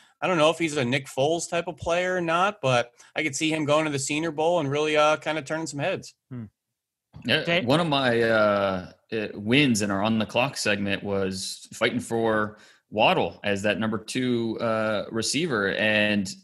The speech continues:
Speaker 3: you know, I think, you know, to your point, Ben, was, uh, he showed a lot more. 'Cause I think the, the argument you get from people about Waddle is, "Oh, he's just an athlete and, you know, he can, you know,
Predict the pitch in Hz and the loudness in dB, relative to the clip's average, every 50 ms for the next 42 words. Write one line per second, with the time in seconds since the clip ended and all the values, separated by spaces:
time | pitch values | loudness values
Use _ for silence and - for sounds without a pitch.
0 | _ - 117 120 113 104 104 107 - - 135 123 104 - - - - 120 113 104 | _ -4 0 2 4 6 4 4 4 2 0 0 0 -2 -8 -4 -2 0 0 0
1 | 95 - - 139 131 113 92 - - - 175 - 107 - 104 101 101 101 104 101 | -2 -2 -2 0 0 0 0 0 -2 -2 -2 0 0 0 2 2 4 2 2 2
2 | 101 101 101 101 - - - - - _ _ _ _ - - 107 110 110 107 - | 2 0 0 -2 -4 -10 -16 -20 -20 _ _ _ _ -6 -4 -2 -2 -2 -2 -4
3 | - - 107 113 143 180 - - 254 233 208 139 120 113 113 117 123 139 - 135 | -6 -4 0 2 2 4 4 6 6 6 8 8 6 6 6 6 6 6 6 4
4 | 147 147 139 120 110 - 170 196 226 196 156 151 151 165 151 131 147 175 208 214 | 4 4 4 4 4 4 4 4 4 4 0 -2 -6 -4 2 4 6 8 8 6
5 | - 190 175 160 139 131 117 143 135 - 123 - 120 120 - 113 107 101 104 95 | 6 4 2 2 2 2 2 2 2 2 0 0 0 0 2 2 2 4 2 2
6 | 95 117 123 127 123 110 107 107 104 101 110 110 110 110 110 113 107 101 - 117 | 4 6 6 6 6 6 6 4 4 4 4 4 4 4 2 2 0 -2 -2 -2
7 | 107 - - 104 101 98 98 98 - - 101 98 95 95 95 - - 101 98 95 | -4 -2 2 4 4 4 4 2 0 -2 -4 -2 -2 -2 -4 -4 -2 -2 0 2
8 | 95 95 92 92 92 95 95 95 104 104 98 95 95 92 95 101 101 98 - 98 | 2 2 0 0 0 -2 -4 -2 -2 0 2 2 2 2 0 0 -2 -2 -2 -4
9 | 98 92 95 - - _ _ _ _ - 156 156 | -4 -4 -6 -10 -16 _ _ _ _ 2 2 2